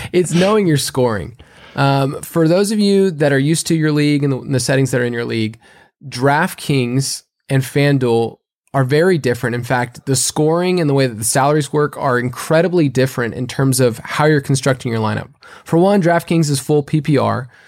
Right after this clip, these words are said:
so you're gonna get some monster games from running backs like Christian McCaffrey that,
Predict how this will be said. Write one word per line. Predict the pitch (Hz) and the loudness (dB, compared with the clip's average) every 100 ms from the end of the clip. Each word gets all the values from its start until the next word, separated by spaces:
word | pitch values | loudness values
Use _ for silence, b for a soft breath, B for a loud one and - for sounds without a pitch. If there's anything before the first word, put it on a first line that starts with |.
| B B | B B
so | - 156 | -2 2
you're | 151 170 | 4 4
gonna | 170 | 4
get | 160 147 | 2 2
some | 147 127 127 | 0 2 2
monster | 131 147 139 - 123 | 4 2 0 0 0
games | 120 123 117 | 2 0 0
from | - 117 | -2 -2
running | 113 117 120 | 0 2 2
backs | 104 104 104 - | 2 0 -2 -6
like | 107 | -4
Christian | - 123 110 | -2 -2 -2
McCaffrey | 101 113 107 - 110 104 | -2 -2 -2 -2 -4 -2
that, | 104 101 - | -2 -4 -8